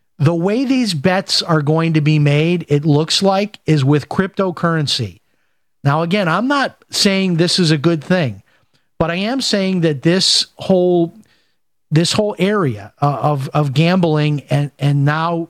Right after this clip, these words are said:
cryptocurrency likely being the way that these bets will be made and settled is, again, just another source of demand for cryptocurrency. Uh, I'm not condoning it, but just simply saying that, yep, you know, this is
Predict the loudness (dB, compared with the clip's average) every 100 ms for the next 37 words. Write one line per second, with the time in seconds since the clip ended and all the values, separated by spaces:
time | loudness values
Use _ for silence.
0 | -6 -4 -2 -2 -2 -2 -2 -2 0 2
1 | 2 0 0 0 2 2 2 2 0 -4
2 | -18 _ -2 0 0 0 0 0 0 0
3 | 0 -2 -2 -2 -2 0 0 2 2 2
4 | 2 2 2 0 0 0 -2 -6 _ _
5 | _ _ _ -2 0 0 0 0 2 0
6 | 0 0 2 2 2 2 2 0 -4 -8
7 | -2 2 2 2 0 0 0 0 -2 -2
8 | -2 -2 -2 -2 -4 -2 -4 -2 -2 -2
9 | -2 -6 -10 _ _ _ _ _ 0 2
10 | 2 0 0 0 -2 -2 0 0 0 0
11 | 0 0 -2 0 0 0 0 0 0 0
12 | 0 0 0 0 2 0 0 -8 _ _
13 | _ _ 0 2 4 2 2 4 4 4
14 | 4 0 -2